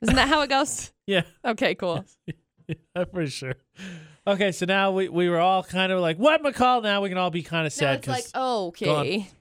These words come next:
Speaker 2: No more chances. No more leftovers for McCall Taylor.
Speaker 1: No. I'm so sad.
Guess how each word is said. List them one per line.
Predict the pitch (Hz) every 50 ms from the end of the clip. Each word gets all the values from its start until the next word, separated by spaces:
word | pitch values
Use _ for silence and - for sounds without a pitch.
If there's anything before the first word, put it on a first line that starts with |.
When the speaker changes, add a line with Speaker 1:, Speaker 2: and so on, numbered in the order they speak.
| _ _ -
Speaker 2:
No | 147
more | 156 165 160
chances. | - - 170 160 151 - 147 139 131
No | 156 170 180
more | 196 202 196
leftovers | 196 185 180 - - 180 175 165 175 165 - - - _ _ _ _ _ _ _ _ _ _ -
for | 160
McCall | 151 156 147 - 160 151 151 147
Taylor. | - 147 139 139 - 143 139 123 - _ _ _ _ _ _ _ _ _ _ -
Speaker 1:
No. | 392 381 - _ _ _ _ _ _ _ _ _ _ _ _ _ _ _ _ _ _ -
I'm | - - - -
so | - - 349
sad. | - - 349 349